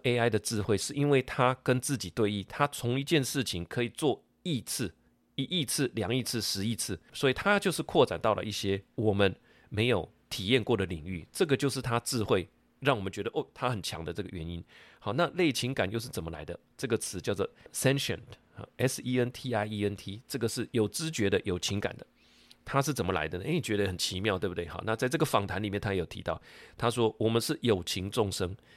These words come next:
他就向我们学习。"We are sentient being, and they learn from us." 他说，"When they learn from the books, novels,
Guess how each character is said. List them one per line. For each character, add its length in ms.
他 120
就 140
向 260
我 60
们 140
学 180
习。 240
"We 80
are 100
sentient 540
being, 320
and 140
they 120
learn 300
from 240
us." 220
他 160
说， 400
"When 180
they 140
learn 340
from 260
the 100
books, 420
novels, 540